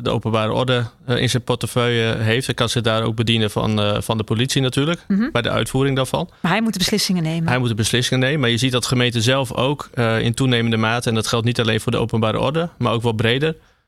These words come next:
Speaker 1: dat ze werken aan een intelligence positie. Dat zie je ook bij ondermijning, dat zie je bij de aanpak van, eh, radicalisering, extremisme.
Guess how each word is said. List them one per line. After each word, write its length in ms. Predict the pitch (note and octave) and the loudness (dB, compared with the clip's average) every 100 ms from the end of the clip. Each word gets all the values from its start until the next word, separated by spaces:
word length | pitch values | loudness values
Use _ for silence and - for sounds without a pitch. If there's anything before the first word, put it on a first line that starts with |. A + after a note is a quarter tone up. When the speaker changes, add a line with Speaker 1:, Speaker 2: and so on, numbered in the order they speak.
| _ _ | _ _
Speaker 1:
dat 160 | B2 | -2
ze 100 | - | 0
werken 320 | A#2 A#2 B2 A#2+ | 0 0 0 0
aan 80 | |
een 60 | A#2 | 0
intelligence 540 | B2 A#2 C3 C3+ A2 | 0 0 0 0 0
positie. 400 | - A2+ A2 - | 0 -2 0 -2
Dat 120 | G#2+ G#2 | -2 0
zie 100 | A#2+ | 0
je 60 | |
ook 100 | A2+ | 0
bij 100 | A#2 | 0
ondermijning, 600 | A#2 A2+ A#2+ B2 B2 B2 | 0 2 2 2 0 0
dat 120 | A2+ G#2+ | 0 -2
zie 100 | A2+ | -2
je 60 | |
bij 100 | G#2+ | 0
de 60 | - | 0
aanpak 320 | A2 A#2+ A2 | -2 -2 -4
van, 260 | - A2+ G#2+ | -4 -2 0
eh, 100 | G#2+ | 0
radicalisering, 800 | A2+ A2 B2+ A#2 A2 A#2+ B2 | -2 -2 -2 0 0 0 0
extremisme. 680 | - A2+ A#2 A2+ B2+ - C3 | 0 0 0 2 0 0 -2